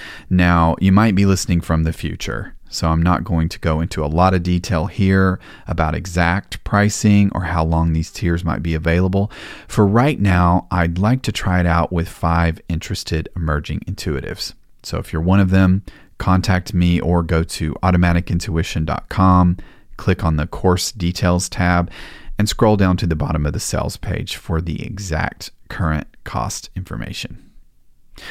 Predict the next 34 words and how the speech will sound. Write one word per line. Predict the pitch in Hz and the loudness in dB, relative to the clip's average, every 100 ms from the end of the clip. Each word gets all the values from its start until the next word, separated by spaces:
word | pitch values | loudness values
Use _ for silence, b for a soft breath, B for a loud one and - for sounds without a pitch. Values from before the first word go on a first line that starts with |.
| B B B B B | B B B B B
Before | 92 - 98 95 | -4 2 4 4
I | |
forget, | - 92 87 85 - - | 2 0 2 2 0 -4
I | 87 | -2
want | 82 82 | 0 0
to | 82 | 0
say | - 82 | -2 -2
a | 80 | -2
quick | - 95 92 | -2 -2 -2
thank | - 87 87 87 | -6 -2 -2 0
you | 85 82 | -2 -2
to | - 82 | -2 -2
my | 78 | -2
newest | 80 85 90 87 | 0 0 0 0
supporters | - 87 - 85 82 85 | -4 -6 -4 -2 -2 -2
on | 73 | -4
Patreon, | - 90 87 90 85 82 82 80 | -4 -4 -4 -2 0 2 0 -2
Michelle | 82 82 - 80 78 | -4 -6 -4 -4 -2
Darcy | 78 78 - - 78 - 76 | -2 -2 -4 -4 -4 -6 -6
and | 76 | -8
Heather | - 85 - | -6 -8 -6
Hubbard. | 107 - - - - - - _ _ _ _ - | -8 -8 -10 -10 -10 -14 -18 _ _ _ _ -6
Thank | 80 92 | -4 -2
you | 82 | -4
to | - | -2
all | 82 85 | 0 2
of | 87 82 | 2 0
you | 82 | -2
who | 85 | -2
continue | - - - 98 104 104 | -6 -8 -2 2 4 4
to | |
pledge | 104 104 98 101 | 2 2 0 0
your | 95 | -2
support. | - - 98 95 90 | -4 -4 2 2 0